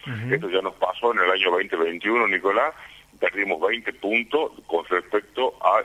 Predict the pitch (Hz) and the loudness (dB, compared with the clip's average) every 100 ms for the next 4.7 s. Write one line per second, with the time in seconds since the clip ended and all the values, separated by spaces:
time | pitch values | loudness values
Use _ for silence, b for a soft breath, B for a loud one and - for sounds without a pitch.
0 | 82 78 82 82 87 85 101 101 87 78 | -2 -4 -4 -4 -4 -2 0 0 0 -4
1 | 73 73 73 82 85 85 139 175 170 - | -10 -8 -2 0 0 0 0 0 0 -4
2 | 95 87 92 92 78 78 87 92 80 - | -2 2 2 2 2 2 0 -2 -2 -2
3 | 95 82 78 78 98 98 85 76 73 78 | -4 -2 -4 -4 0 0 0 -2 -4 -4
4 | 90 85 80 82 98 143 | -4 -4 -2 -2 2 0